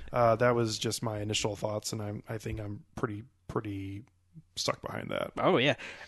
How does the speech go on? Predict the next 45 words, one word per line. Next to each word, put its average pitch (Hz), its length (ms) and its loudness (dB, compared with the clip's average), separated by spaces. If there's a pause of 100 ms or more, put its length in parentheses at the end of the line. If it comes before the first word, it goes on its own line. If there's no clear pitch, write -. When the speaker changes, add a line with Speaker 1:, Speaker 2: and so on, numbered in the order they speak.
Speaker 2:
What 147 120 10
I 165 80 12
love 175 220 12
about 156 340 10
what 131 140 0
you 131 180 4
just 131 220 2
said 123 240 6
is 107 140 -2
that 110 280 2
that's 117 240 2
never 117 240 2
been 110 200 -2
my 104 100 0
reading 110 400 -2
of 135 160 4
it, 147 160 4
and 120 160 -2
yet 110 260 0
I 110 80 0
have 113 160 0
a 104 60 -2
few 113 200 -6
things 104 240 -8
I 101 80 -4
would 98 140 -4
say 101 520 -2 (100)
in 107 120 -8
favor 131 440 4
of 95 140 0
it 98 120 -4
now 104 160 -2
that 104 120 0
you 92 100 -6
said 123 340 2
it, 95 220 -2
which 107 200 -2
Speaker 1:
Mm-hmm. 101 120 -4
Speaker 2:
is 98 80 -8
something 147 300 0
that's 117 200 -2
actually 110 320 -2
interesting 113 840 -4 (420)
about 143 440 4
that 98 280 -2